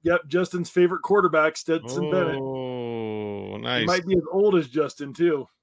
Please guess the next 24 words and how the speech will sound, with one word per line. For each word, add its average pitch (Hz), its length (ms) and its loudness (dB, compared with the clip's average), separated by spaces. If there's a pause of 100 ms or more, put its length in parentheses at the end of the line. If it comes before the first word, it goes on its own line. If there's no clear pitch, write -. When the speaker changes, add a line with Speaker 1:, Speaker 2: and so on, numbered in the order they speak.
(180)
Speaker 2:
Yeah. 139 2000 4
And 214 140 6
if 247 120 6
anybody 370 360 8
wants 330 340 8
to 269 80 -4
come 294 140 2
on 339 180 8
the, 269 240 2
on 302 160 0
the 285 80 -2
show, 320 400 4
I 269 60 0
mean, 226 160 -8
that's 233 200 -6
in 240 100 -6
this 262 160 -4
draft 214 340 -2
right 180 140 -4
now. 156 160 0
I 147 100 0
dropped 175 400 0
the 175 100 -8
link 185 520 -8